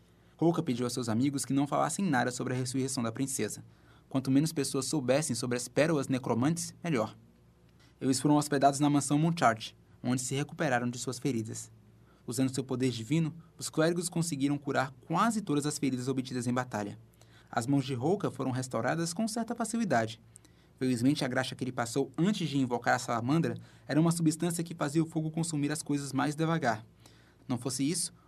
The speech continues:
o mago não teria mãos para serem curadas. O Puncha tinha poucos ferimentos, e Jamakaru conseguiu se recuperar relativamente bem, apesar de ainda precisar de tempo para sarar. O guerreiro raspou todo o cabelo para se livrar das partes queimadas,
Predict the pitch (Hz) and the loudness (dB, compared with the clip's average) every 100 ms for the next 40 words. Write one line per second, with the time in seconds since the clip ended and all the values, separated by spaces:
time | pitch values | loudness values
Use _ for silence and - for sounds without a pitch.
0 | - 131 131 135 131 165 151 160 165 131 | -6 6 6 6 2 0 0 0 2 2
1 | 131 123 120 123 120 113 123 117 110 110 | 0 -2 -2 -2 -4 -4 -2 -2 -4 -10
2 | - - _ _ - - - - 151 240 | -14 -20 _ _ -20 -20 -10 -6 2 2
3 | 247 247 220 208 202 - 233 175 120 - | 2 0 0 0 -2 0 4 4 2 -2
4 | - - - 131 135 131 143 165 - 135 | -16 -16 -4 0 2 2 0 0 -2 -4
5 | 143 - 131 - 127 139 139 143 208 196 | -4 -4 -6 -2 2 2 0 -2 -2 -2
6 | 160 156 147 147 113 110 - - - 113 | -2 -2 -2 -4 -6 -8 -12 -6 0 2
7 | 131 151 143 156 151 160 - 151 151 196 | 4 4 4 2 2 -2 0 0 0 0
8 | - 123 - 123 117 117 123 107 - - | 2 0 2 0 0 0 -2 -2 -6 -20
9 | _ _ _ _ _ _ - 131 127 156 | _ _ _ _ _ _ 0 4 6 6
10 | 135 127 - 160 160 170 190 202 175 131 | 4 0 2 2 2 0 2 2 2 2
11 | 135 131 120 - 165 123 131 131 123 - | 2 0 -2 -2 -2 0 0 0 -4 -2
12 | 139 160 - 190 147 123 120 - | -2 -2 -2 2 4 4 2 -10